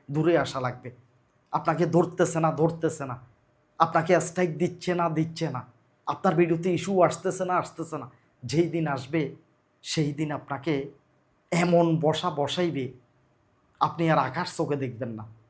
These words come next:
যে একটা স্বপ্ন নিয়ে আসছেন, লক্ষ টাকা ইনকাম করে ফেলবেন, লক্ষ লক্ষ টাকা ইনকাম করবেন, বাড়ি করবেন, গাড়ি করবেন, সেলিব্রিটি হবেন, সব কিছু আপনার ধ্বংস হয়ে যাবে। দয়া করে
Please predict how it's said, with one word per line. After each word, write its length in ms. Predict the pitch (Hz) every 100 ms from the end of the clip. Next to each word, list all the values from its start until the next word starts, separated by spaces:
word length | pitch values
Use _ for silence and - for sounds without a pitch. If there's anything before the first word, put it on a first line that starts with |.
| _ _ _ _ _ -
যে 80 | 143
একটা 160 | 156 156
স্বপ্ন 380 | - 160 165 160
নিয়ে 180 | 151 143
আসছেন, 360 | 127 127 - 117 - _ _ _ _ -
লক্ষ 280 | 151 156 -
টাকা 160 | 156 160
ইনকাম 340 | 151 131 147 147
করে 200 | 143 151
ফেলবেন, 380 | 147 143 127 127 123 - _ _ _ _ -
লক্ষ 300 | 165 165 -
লক্ষ 300 | 180 165 165 175
টাকা 160 | 165 147
ইনকাম 300 | 143 135 143
করবেন, 280 | 139 143 147 139
বাড়ি 240 | 143 143
করবেন, 300 | 143 143 147
গাড়ি 220 | 131 135 143
করবেন, 320 | 143 135 135 - _
সেলিব্রিটি 580 | - 170 151 127 131 143
হবেন, 260 | 139 139 139 - -
সব 240 | - 202 190 -
কিছু 180 | 160 165
আপনার 220 | 160 151
ধ্বংস 260 | 135 147 -
হয়ে 220 | 147 127 127
যাবে। 200 | 123 110 110 - _ _ _ _ _ _ _ _
দয়া 240 | 131 160 170
করে 240 | 170 180